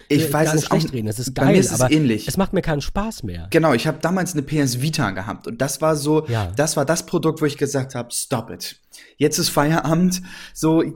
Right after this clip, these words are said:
Speaker 1: ich weiß es nicht, ich komm an diese Handheld-Konsolen, komm ich irgendwie nicht ran.
Speaker 2: Nee, ich meinte jetzt tatsächlich nicht das. Das könnte ich mir schon vorstellen. Wobei,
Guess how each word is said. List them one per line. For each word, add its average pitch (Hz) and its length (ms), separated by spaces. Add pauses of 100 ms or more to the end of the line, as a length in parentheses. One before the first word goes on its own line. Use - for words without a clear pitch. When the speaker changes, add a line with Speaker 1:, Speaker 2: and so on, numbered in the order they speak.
(100)
Speaker 1:
ich - 200
weiß 156 200
es 123 80
nicht, 117 160
ich 113 120
komm 180 280
an 156 220
diese 131 500
Handheld-Konsolen, 143 1120
komm 165 260
ich - 220
irgendwie 135 340
nicht 117 240
ran. 95 300 (800)
Speaker 2:
Nee, 156 120
ich - 200
meinte 180 320
jetzt 165 320
tatsächlich 151 500
nicht 139 300
das. 156 160
Das - 180
könnte 233 240
ich - 120
mir 131 100
schon 180 280
vorstellen. 92 520
Wobei, 110 300